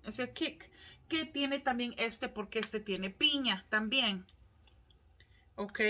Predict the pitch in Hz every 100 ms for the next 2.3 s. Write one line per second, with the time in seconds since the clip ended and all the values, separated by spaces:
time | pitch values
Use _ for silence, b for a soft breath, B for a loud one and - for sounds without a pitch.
0 | 254 - 214 214 202 - - - - -
1 | - - - - - - - - - -
2 | - -